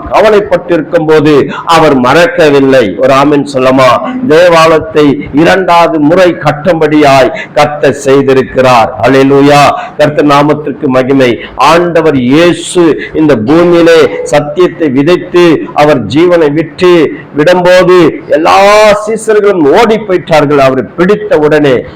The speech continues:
ஆனாலும் ஆண்டவர் மறக்கவில்லை. மறுபடியும் அவர்கள் மீன் பிடிக்க போயிட்டாங்க. மறுபடியும் ஆண்டவர் இயேசு அவர்களை தேடி கொண்டு வந்து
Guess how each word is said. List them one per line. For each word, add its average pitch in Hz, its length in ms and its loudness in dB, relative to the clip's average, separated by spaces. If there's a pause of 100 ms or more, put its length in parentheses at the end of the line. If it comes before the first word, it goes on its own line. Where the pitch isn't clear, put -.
ஆனாலும் 156 640 0
ஆண்டவர் 135 540 0
மறக்கவில்லை. 127 800 -2 (220)
மறுபடியும் 175 1200 2 (160)
அவர்கள் 139 720 2 (180)
மீன் 175 380 0
பிடிக்க 160 380 -4 (120)
போயிட்டாங்க. 143 260 0 (640)
மறுபடியும் 143 800 2
ஆண்டவர் 127 460 0
இயேசு 131 580 -2
அவர்களை 113 360 -2 (120)
தேடி 151 300 2
கொண்டு 123 340 -6
வந்து 110 460 -4